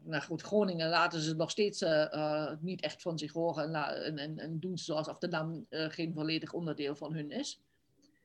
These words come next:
Maar je ziet ook dat er steeds meer ont-, eh, discussies ontstaan dat met hetgeen wat ze doen, eh, in hun, eh, duurzaamheidsbeleid, ehm,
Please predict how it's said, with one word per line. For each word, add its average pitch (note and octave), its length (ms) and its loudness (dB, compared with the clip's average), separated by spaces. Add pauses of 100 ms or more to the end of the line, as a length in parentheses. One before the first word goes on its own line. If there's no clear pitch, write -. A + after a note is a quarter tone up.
(240)
Maar G#3 160 2
je G3+ 80 2
ziet C4+ 200 2
ook A#3+ 80 -4
dat A3+ 140 4
er D4+ 60 2
steeds C4+ 280 -4
meer G3+ 160 0
ont-, F3+ 260 -6
eh, F3+ 220 -4
discussies A3+ 480 -2
ontstaan F3 480 -4
dat F#3 200 -8
met F#3 300 -8
hetgeen A3 460 6
wat F#3 200 0
ze F3 120 -2
doen, C4 320 6
eh, D3+ 320 -2
in D#3+ 180 -2
hun, D#3+ 400 -2
eh, D#3 260 2 (180)
duurzaamheidsbeleid, D#3+ 1500 0 (1300)
ehm, G3+ 720 2